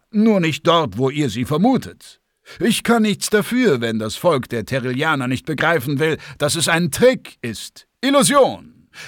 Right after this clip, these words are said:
so wie dies." Er schnippte mit den Fingern, und der leuchtende Blumenstrauß und die Geldchips explodierten in tausende Fünkchen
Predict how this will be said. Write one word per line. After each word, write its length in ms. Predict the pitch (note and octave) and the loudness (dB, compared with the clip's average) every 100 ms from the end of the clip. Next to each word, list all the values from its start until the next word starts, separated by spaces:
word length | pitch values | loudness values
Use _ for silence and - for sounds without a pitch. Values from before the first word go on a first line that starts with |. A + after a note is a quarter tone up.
| C3 | -14
so 400 | C3 B2 B3 C#4 | -6 0 4 4
wie 140 | G#3+ B3+ | 4 2
dies." 640 | C4+ A3+ - - - - _ _ _ _ _ _ _ _ _ _ - | 4 2 -2 -6 -6 -8 _ _ _ _ _ _ _ _ _ _ -8
Er 100 | B2+ | -4
schnippte 320 | D3 C3+ A#2 | -2 -4 -4
mit 160 | A2 | -4
den 100 | G#2 G2+ | -4 -6
Fingern, 460 | A2+ G#2 A#2 G#3+ _ _ - | -6 -6 -8 -12 _ _ -6
und 280 | C3+ B2 - | -6 -6 -8
der 100 | G#2+ | -8
leuchtende 560 | G#2+ A#2+ - - C#3 | -8 -10 -12 -12 -10
Blumenstrauß 760 | C3+ B2+ A2+ G#2+ - G#2 C3+ C#3 | -6 -2 -2 -4 -8 -10 -10 -10
und 240 | G2 - - | -12 -12 -14
die 100 | D#2+ | -12
Geldchips 760 | G#2+ G#2 - - A2+ - - - | -10 -12 -12 -12 -10 -10 -14 -12
explodierten 720 | A2+ - B2 A2+ D#3+ D3+ C#3 | -14 -10 -10 -8 -8 -8 -10
in 200 | A2 G#2+ | -8 -10
tausende 460 | - D3 C#3+ C3 A2+ | -8 -8 -6 -6 -6
Fünkchen 580 | - B2+ G2+ - A2+ | -6 -6 -6 -4 -4